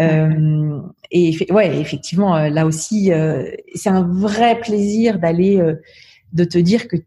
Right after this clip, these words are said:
Speaker 1: tu, ouais, tu fais ce qu'il y a de mieux et tu travailles avec,
Speaker 2: Ouais.
Speaker 1: avec les gens qui, qui savent, en fait. Moi, je valorise énormément la compétence, je me rends compte.
Speaker 2: Ouais.
Speaker 1: Ouais.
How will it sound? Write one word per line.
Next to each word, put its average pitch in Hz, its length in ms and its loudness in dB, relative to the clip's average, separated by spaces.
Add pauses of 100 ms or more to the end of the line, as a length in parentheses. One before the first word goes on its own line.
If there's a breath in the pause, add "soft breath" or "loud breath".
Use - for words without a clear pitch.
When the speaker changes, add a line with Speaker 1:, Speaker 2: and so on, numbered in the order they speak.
Speaker 1:
tu, 170 640 -2
ouais, 175 120 2
tu - 160 -10
fais 185 100 -4
ce - 80 -6
qu'il 185 100 -2
y 170 40 0
a - 20 2
de 180 60 2
mieux 214 240 2
et 175 60 -2
tu - 120 -10
travailles 175 320 -4
avec, 165 160 0
Speaker 2:
Ouais. 175 160 0 (240)
Speaker 1:
avec 165 220 -2
les 175 80 2
gens 190 220 2
qui, - 280 -8 (140)
qui - 140 -16
savent, 180 280 0
en 160 100 0
fait. - 300 -4
Moi, 165 100 -2
je 156 60 0
valorise 165 320 2
énormément 175 380 2
la 165 80 0
compétence, 160 560 -6
je 165 60 -8
me 160 40 -4
rends 156 140 -4
compte. 156 220 -10 (300)
Speaker 2:
Ouais. 240 440 -6 (580)
Speaker 1:
Ouais. 170 120 0